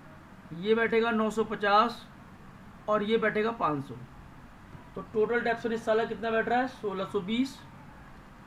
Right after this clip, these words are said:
नौ सौ पचास और पाँच सौ। ये बैठ रहा है तीन हज़ार सत्तर।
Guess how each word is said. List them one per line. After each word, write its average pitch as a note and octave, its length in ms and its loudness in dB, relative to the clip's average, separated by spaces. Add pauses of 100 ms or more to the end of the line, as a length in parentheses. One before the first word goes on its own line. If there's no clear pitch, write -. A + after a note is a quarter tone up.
नौ E3 220 -6
सौ G3+ 160 -6
पचास A3 500 2 (100)
और G3+ 280 0
पाँच D3+ 240 -4
सौ। B2 80 -14 (500)
ये A3+ 80 -2
बैठ A3 220 4
रहा B3 100 6
है - 140 -4
तीन A3+ 180 0
हज़ार A3+ 200 2
सत्तर। C#3 360 -8